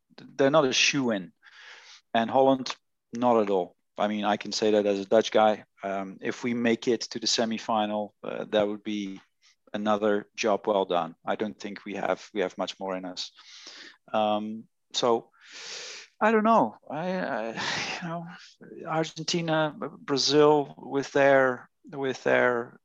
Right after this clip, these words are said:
um, group of players, uh, youngsters, old stars, you know, Neymar, Messi. Um, <sighs> it's, it's their last hurrah.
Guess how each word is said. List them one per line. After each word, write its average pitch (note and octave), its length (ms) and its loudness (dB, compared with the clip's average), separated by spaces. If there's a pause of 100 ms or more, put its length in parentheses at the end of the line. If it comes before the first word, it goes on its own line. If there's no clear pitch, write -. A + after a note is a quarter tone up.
um, A2 600 -8 (320)
group - 280 -12
of A#2 220 -12
players, A#2 760 2 (180)
uh, A#2 280 -2
youngsters, A2+ 920 0 (520)
old A#2 220 0
stars, G#2+ 640 2
you B2+ 60 -10
know, G#2+ 120 -8
Neymar, A2 560 -2
Messi. G#2+ 540 -4 (840)
Um, A2 640 -2 (920)
<sighs> - 420 -6
it's, - 260 -6
it's - 220 -4
their C3 180 6
last D3 340 2
hurrah. B2+ 400 2